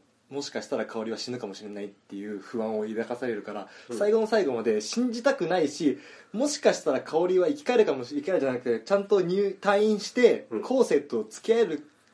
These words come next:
Speaker 1: かもしれないっていう
Speaker 2: うん。
Speaker 1: 希望を持たせられる、なんか本当に微妙なラインを保ち続けるんだよね、最後まで。
Speaker 2: そうだね。
Speaker 1: でもやっぱ最後死んじゃうわけだけど、
Speaker 2: うん。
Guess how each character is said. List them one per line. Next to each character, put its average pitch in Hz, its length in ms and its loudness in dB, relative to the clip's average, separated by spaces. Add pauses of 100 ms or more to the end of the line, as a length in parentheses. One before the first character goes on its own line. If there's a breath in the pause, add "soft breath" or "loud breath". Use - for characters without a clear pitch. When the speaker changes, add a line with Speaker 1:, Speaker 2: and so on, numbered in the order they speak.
(100)
Speaker 1:
か 131 100 -8
も 117 100 -6
し 123 100 -10
れ 139 80 2
な 139 120 0
い 143 60 4
っ 143 40 -4
て - 280 -6
い 131 220 2
う - 140 -2
Speaker 2:
う 101 200 -10
ん。 - 40 -16
Speaker 1:
希 202 160 -2
望 247 220 2
を 240 40 0
持 196 140 2
た 247 100 0
せ 254 120 2
ら 240 80 4
れ 240 160 10
る、 170 180 2
な 185 80 -6
ん - 20 -10
か - 80 -10
本 349 280 0
当 381 80 6
に 214 300 6 (480 soft breath)
微 165 220 0
妙 294 160 4
な 302 120 8
ラ 294 100 8
イ 196 80 4
ン 135 60 -2
を - 20 -2
保 175 280 0
ち - 140 -12
続 185 200 -6
け 190 80 2
る 131 100 0
ん 107 60 -8
だ 101 60 -12
よ 101 60 -12
ね、 98 60 -16
最 107 160 -8
後 101 120 -10
ま 98 100 -12
で。 95 160 -12 (180)
Speaker 2:
そ 113 80 -8
う 90 60 -8
だ 92 60 -16
ね。 127 260 -8 (680)
Speaker 1:
で 196 120 4
も 165 60 0
や 143 60 0
っ - 40 -4
ぱ 131 60 -10
最 110 160 -6
後 104 60 -10
死 - 140 -16
ん - 20 -16
じ 101 60 -14
ゃ 101 40 -12
う - 20 -14
わ - 60 -14
け 113 80 -8
だ 104 80 -8
け 98 80 -12
ど、 107 260 -8 (100)
Speaker 2:
う 95 40 -16
ん。 85 100 -16